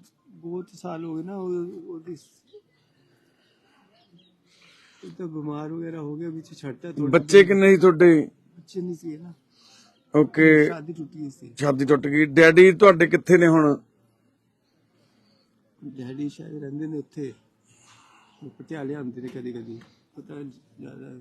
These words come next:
Speaker 2: ਪਟਿਆਲੇ ਹੋਰ ਕੌਣ ਰਹਿੰਦਾ ਤੁਹਾਡਾ?
Speaker 1: ਪਟਿਆਲੇ ਭੈਣ ਵੀ ਰਹਿੰਦੀ ਹੈ।
Speaker 2: ਤੇ ਭਰਾ?
Speaker 1: ਭਰਾ ਰਹਿੰਦਾ ਨਹੀਂ ਹੈ ਇੱਥੇ।
Speaker 2: ਉਹ ਕਿੱਥੇ ਆ?
Speaker 1: ਉਹ ਦਿੱਲੀ ਰਹਿੰਦੇ ਸੀ ਪਹਿਲਾਂ, ਹੁਣ ਤਾਂ ਮੈਨੂੰ ਜ਼ਿਆਦਾ ਨਹੀਂ ਪਤਾ ਕਿਤੇ।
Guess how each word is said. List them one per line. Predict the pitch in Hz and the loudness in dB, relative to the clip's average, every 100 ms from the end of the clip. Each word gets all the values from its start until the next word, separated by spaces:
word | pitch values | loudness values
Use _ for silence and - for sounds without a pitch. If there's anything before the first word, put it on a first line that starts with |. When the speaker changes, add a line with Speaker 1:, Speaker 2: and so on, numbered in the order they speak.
| _ | _
Speaker 2:
ਪਟਿਆਲੇ | - 170 165 180 | -2 4 6 8
ਹੋਰ | 180 185 | 8 6
ਕੌਣ | 185 185 202 | 4 2 4
ਰਹਿੰਦਾ | 190 202 | 6 6
ਤੁਹਾਡਾ? | 202 196 160 151 135 - _ _ _ _ _ _ _ | 6 6 6 4 2 -8 _ _ _ _ _ _ _
Speaker 1:
ਪਟਿਆਲੇ | _ 170 165 165 | _ -20 -20 -20
ਭੈਣ | 170 135 | -18 -16
ਵੀ | 131 139 | -14 -14
ਰਹਿੰਦੀ | 139 139 143 143 | -14 -16 -16 -16
ਹੈ। | 127 _ _ - | -20 _ _ -4
Speaker 2:
ਤੇ | 143 | 0
ਭਰਾ? | 180 180 160 156 143 - _ _ _ _ _ | 6 8 8 6 2 -8 _ _ _ _ _
Speaker 1:
ਭਰਾ | 175 170 151 | -20 -20 -20
ਰਹਿੰਦਾ | 160 147 151 | -20 -20 -20
ਨਹੀਂ | 156 151 147 | -20 -18 -20
ਹੈ | |
ਇੱਥੇ। | 135 _ _ _ _ _ - | -20 _ _ _ _ _ 0
Speaker 2:
ਉਹ | 180 | 4
ਕਿੱਥੇ | 180 - 175 | 4 4 4
ਆ? | 160 | 4
Speaker 1:
ਉਹ | 127 - _ _ _ _ _ _ _ _ _ _ 160 151 | 0 -6 _ _ _ _ _ _ _ _ _ _ _ -20
ਦਿੱਲੀ | 156 143 147 160 | -20 -18 -12 -10
ਰਹਿੰਦੇ | 139 110 123 139 | -10 -14 -12 -12
ਸੀ | 127 151 | -14 -18
ਪਹਿਲਾਂ, | 139 135 139 | -18 -18 -16
ਹੁਣ | 131 135 | -16 -16
ਤਾਂ | 131 143 | -16 -14
ਮੈਨੂੰ | 127 | -12
ਜ਼ਿਆਦਾ | 127 127 | -12 -14
ਨਹੀਂ | 131 127 | -16 -16
ਪਤਾ | 120 147 | -18 -18
ਕਿਤੇ। | 139 151 | -20 -18